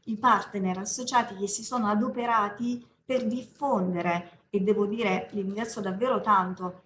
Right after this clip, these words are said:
in maniera molto efficace le informazioni relative a questo,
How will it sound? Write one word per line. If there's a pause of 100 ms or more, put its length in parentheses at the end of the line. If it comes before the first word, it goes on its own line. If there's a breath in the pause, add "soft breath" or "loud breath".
in
maniera
molto
efficace
le
informazioni (180 loud breath)
relative
a
questo,